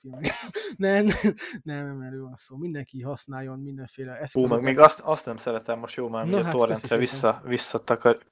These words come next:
Speaker 2: takarítva, <laughs> visszakanyarodva, hogy csomóan ezek a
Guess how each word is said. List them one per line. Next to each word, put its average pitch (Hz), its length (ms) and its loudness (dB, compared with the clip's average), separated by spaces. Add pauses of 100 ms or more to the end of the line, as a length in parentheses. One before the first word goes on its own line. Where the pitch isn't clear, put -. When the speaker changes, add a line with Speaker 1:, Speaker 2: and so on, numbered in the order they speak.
(100)
Speaker 2:
takarítva, 165 640 6 (340)
<laughs> - 360 -2
visszakanyarodva, 127 840 2 (480)
hogy 113 200 -10
csomóan 113 500 6
ezek 113 240 -12
a 120 60 -12